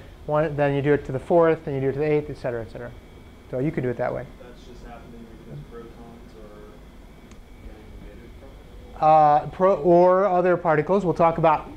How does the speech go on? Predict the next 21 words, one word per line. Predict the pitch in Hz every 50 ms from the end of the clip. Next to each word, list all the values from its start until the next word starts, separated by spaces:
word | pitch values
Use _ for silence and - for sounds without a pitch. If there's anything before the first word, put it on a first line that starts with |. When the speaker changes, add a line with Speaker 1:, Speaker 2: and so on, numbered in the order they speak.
| - 143 135
Speaker 1:
the | 143 143
types | 139 - - 185 185 180 185 - -
of | 151 135
decay. | 139 147 147 175 165 151 156 175 185 180 - - - - - - - -
We | - 160
already | 175 180 170 160
talked | - 175 175 156 160
about | 156 151 151
them, | 165 151 143
but | 143 151
we'll | 151 151
talk | 151 185 175 160
about | 160 147
specific | - - - 151 - 185 156 151
examples | 147 143 135 147 147 143 143 147 127
in | 139 135
a | 131
little | 131 131 127 127
bit. | 127 127 - - - - - - - - - - - -
Yep. | 151 165 - - - - - - - - - - - - - - - - - - - -
Okay. | 147 143 - 147 123